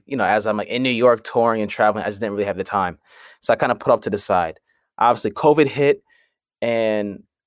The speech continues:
I was like, "Okay, this is a time where I can really tackle some things that I really wanna work on within myself that I just would not have time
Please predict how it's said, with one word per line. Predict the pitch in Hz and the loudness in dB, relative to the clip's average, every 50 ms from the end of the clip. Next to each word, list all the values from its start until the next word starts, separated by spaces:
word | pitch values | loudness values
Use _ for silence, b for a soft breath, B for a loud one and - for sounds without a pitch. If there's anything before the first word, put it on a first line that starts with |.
| _ _ _ _ _ _ | _ _ _ _ _ _
I | - 143 | 0 0
was | 170 160 - | 0 2 0
like, | 156 - | 0 0
"Okay, | 196 - - 139 127 123 - _ _ _ _ _ _ _ _ _ _ | -2 0 2 2 2 2 -2 _ _ _ _ _ _ _ _ _ _
this | - 117 117 151 156 - | -16 -6 -4 -4 -4 -4
is | 143 156 | -4 -4
a | 151 | -4
time | - - - 139 131 123 | -4 -2 -2 -2 0 2
where | 120 82 | 2 2
I | 98 113 123 | 2 2 0
can | - - 117 107 104 98 | 0 -2 -4 -4 -4 -6
really | 90 95 101 117 131 135 139 135 131 127 123 120 - _ | -8 -8 -4 0 2 2 2 2 0 -2 -4 -4 -8 _
tackle | - - - 120 123 131 - 110 | -14 -4 -2 -2 -2 -2 -2 -6
some | - - 123 113 | -2 -2 -2 -2
things | 104 - 113 110 104 | -2 -4 -6 -4 -2
that | 110 82 | -2 -2
I | 98 | -2
really | 92 90 87 95 110 123 127 127 | -2 -6 -8 -2 -2 0 0 2
wanna | 117 120 113 107 | 0 2 0 0
work | 95 92 110 110 104 - | 2 2 2 2 2 0
on | 101 95 92 90 | -2 -2 -2 -4
within | 90 98 - 101 95 | -6 -2 -2 -2 -2
myself | 92 92 - - - 104 98 95 - | -2 -4 -6 0 2 2 2 2 0
that | 101 - | 0 -2
I | 95 | -2
just | 95 - 98 | -4 -6 -10
would | 90 92 117 107 | -2 0 0 2
not | 107 117 110 - | 2 0 -2 -2
have | - - 104 98 - | -2 -2 -2 -2 -4
time | - - 104 98 95 95 95 92 | -4 -4 -2 -2 -2 -4 -6 -8